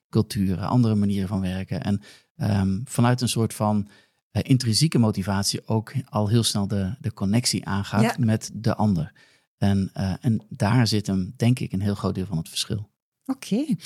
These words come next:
Speaker 2: Nu, ehm, Dennis Deal is een, eh, een internationaal payroll- en, eh, compliance bedrijf. Een eerste H R-leverancier die eigenlijk de wereldwijde aanwerving mogelijk maakt in een alles-in-één platform, hè,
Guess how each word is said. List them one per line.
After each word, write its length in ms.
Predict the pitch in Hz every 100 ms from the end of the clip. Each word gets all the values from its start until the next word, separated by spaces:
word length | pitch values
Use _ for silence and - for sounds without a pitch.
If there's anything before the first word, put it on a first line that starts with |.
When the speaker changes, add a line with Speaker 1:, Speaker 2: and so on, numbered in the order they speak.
| - - -
Speaker 2:
Nu, 180 | - 214
ehm, 280 | 214 214 202
Dennis 360 | 214 190 190 170
Deal 260 | 175 196
is 160 | 196 175
een, 160 | 185
eh, 200 | 185 180
een 140 | 208 262
internationaal 640 | 226 240 202 - 196 190
payroll- 440 | 190 202 202 190 -
en, 200 | 180 175
eh, 200 | 175 156
compliance 680 | 180 160 156 156 220 277 -
bedrijf. 460 | - 269 302 - -
Een 80 | -
eerste 360 | 240 254 - -
H 320 | 202 208 202
R-leverancier 760 | 190 185 180 175 170 - 196 185
die 160 | 185
eigenlijk 320 | 170 160 180
de 60 | 165
wereldwijde 500 | 196 214 - 180 175
aanwerving 500 | 165 185 180 170 180
mogelijk 340 | 202 214 196
maakt 280 | 180 180 175
in 80 | 180
een 220 | 175 180
alles-in-één 1040 | 202 214 202 - - 180 175 165 175 214
platform, 600 | 220 240 254 - 285 294 262
hè, 140 | 254